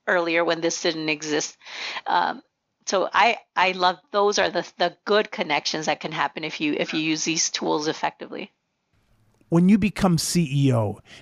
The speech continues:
Speaker 2: do you lie there in your bed at night and say, "I'm C E O now"? I know you didn't abuse your power trip as C E O, but did you have feelings of, like,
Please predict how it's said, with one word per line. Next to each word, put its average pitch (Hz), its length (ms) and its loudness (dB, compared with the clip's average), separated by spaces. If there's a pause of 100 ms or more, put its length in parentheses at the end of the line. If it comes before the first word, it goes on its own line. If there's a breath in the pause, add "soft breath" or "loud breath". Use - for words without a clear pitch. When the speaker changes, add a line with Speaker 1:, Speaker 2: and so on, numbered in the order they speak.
Speaker 2:
do 165 80 0
you 214 160 8
lie 156 340 6
there 143 180 4
in 139 100 2
your 127 160 2
bed 131 320 2
at 131 180 2
night 127 300 2
and 123 160 0
say, 117 420 0 (320 loud breath)
"I'm 139 460 4 (120)
C 131 640 2
E 120 40 6
O 117 220 2
now"? 107 300 0 (260)
I 214 100 2
know 339 140 4
you 320 180 2
didn't 180 320 0
abuse 139 800 2
your 120 160 0
power 120 440 0
trip 131 360 -2
as 113 180 -2
C 123 300 -2 (180)
E 113 60 2
O, 104 300 2 (260 loud breath)
but 254 200 4
did 247 200 0
you 240 80 2
have 262 260 2
feelings 156 680 0
of, 123 200 0
like, 120 480 -2